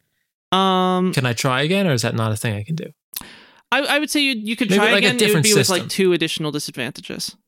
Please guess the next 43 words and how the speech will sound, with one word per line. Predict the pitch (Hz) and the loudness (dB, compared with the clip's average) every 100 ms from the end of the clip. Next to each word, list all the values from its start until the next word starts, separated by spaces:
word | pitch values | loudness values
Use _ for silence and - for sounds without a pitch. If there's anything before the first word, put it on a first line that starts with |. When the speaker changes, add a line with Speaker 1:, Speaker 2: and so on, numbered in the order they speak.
| _ | _
Speaker 2:
Okay. | 143 - - 151 - - _ _ _ _ _ _ _ - | -4 -2 -2 -4 -6 -20 _ _ _ _ _ _ _ -8
Speaker 1:
T-, | - | 0
uh, | 170 | 2
like, | 156 | 2
two | - 170 | 2 2
additional | 151 156 139 | 2 0 -2
black | 131 - | -4 -4
dice, | - - | -6 -4
I | |
mean. | 117 151 - _ | -4 -6 -10 _
Speaker 2:
How | 151 | 0
many | 139 127 | 2 2
black | 120 117 | 0 -2
dice? | 123 113 - - | -2 -4 -4 -6
Speaker 1:
Four. | - - - 185 - _ - | -4 -2 -2 -4 -8 _ -10
Speaker 2:
Four | - | -8
black | - - - | -8 -10 -14
dice. | 185 | -8
Speaker 1:
Yeah. | 165 165 - _ _ _ _ | -6 -6 -10 _ _ _ _
Because | 180 170 160 | -2 0 -2
it's, | 156 - | -4 -4
it's, | 165 - - - - 160 196 | -4 -4 -10 -12 -20 -4 0
it | 196 | 2
is | 202 196 | 2 2
able | 175 160 | 0 -2
to | |
try | 160 165 | -2 -2
and | 151 | -2
keep | - 147 147 | -2 -2 -2
any, | 143 143 - _ 147 | -4 -8 -12 _ -8
like, | 135 - | -8 -6
important | 151 151 135 135 - - | -6 -4 -4 -8 -12 -6
brain | 131 131 - | -4 -2 -4
components | 170 147 151 - - - | -4 -2 -4 -4 -4 -2
away | - - | 0 -2
from | - 147 | -2 -2
you. | - | 0
Speaker 2:
What, | 139 131 147 147 - _ _ | 0 0 2 0 -2 _ _
um, | 139 135 131 127 - | -2 0 -2 -4 -4
advantage | 117 117 120 117 123 110 - - _ _ _ _ _ _ _ _ _ _ _ - | -4 -2 -2 -2 -2 -4 -8 -12 _ _ _ _ _ _ _ _ _ _ _ -4
did | 110 | -2
I | 107 | 0
get? | 113 - | -2 -4